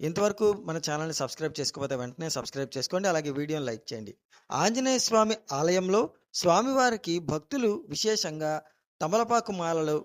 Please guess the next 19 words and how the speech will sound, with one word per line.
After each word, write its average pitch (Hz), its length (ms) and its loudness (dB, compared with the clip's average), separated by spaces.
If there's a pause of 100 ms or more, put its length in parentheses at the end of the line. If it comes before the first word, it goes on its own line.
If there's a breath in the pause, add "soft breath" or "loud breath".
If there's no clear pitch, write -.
వడమాలలు 190 600 2
సమర్పిస్తూ 175 600 -2
ఉంటారు. 127 360 -4 (380)
ఇలా 214 220 4 (140)
చేయడం 254 340 0
వెనుక 220 240 -2
ఉన్న 190 260 0
రహస్యం 180 480 -2
ఏంటంటే, 156 460 -4 (440)
హనుమంతుడు 208 600 2 (220)
ఒకసారి 185 580 -2
రావణాసురుడి 170 720 -2
నుండి 151 320 -6
శనిదేవుణ్ణి 190 640 0
రక్షించాడు. 147 680 -4 (320)
అందుకుగాను 175 680 2 (240)
శనిదేవుడు 220 680 0 (300)
హనుమంతుణ్ణి 240 640 -2 (120)
ఆశీర్వదించి, 190 720 -4